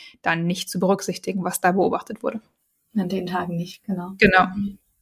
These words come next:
Speaker 2: Ähm, ja, was mir sonst noch einfällt, manche nehmen ja Vitamin-C-Zäpfchen zum Beispiel, nachdem
Speaker 1: Mhm.
Speaker 2: sie, ähm, im Schwimmbad waren oder sowas. Das sind natürlich auch alles Sachen,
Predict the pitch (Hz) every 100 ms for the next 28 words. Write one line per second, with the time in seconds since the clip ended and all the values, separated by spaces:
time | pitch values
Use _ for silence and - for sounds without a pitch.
0 | _ - - - - - 196 196 196 196
1 | 196 185 185 202 190 196 220 202 202 208
2 | 202 196 196 190 185 180 180 175 175 170
3 | 185 180 180 180 202 196 202 196 202 196
4 | 202 190 185 - 190 180 - 226 233 180
5 | - 196 - 180 185 180 185 190 190 190
6 | 180 175 170 170 175 175 170 180 - 180
7 | 202 190 - 190 - 190 - 196 202 -
8 | - - 196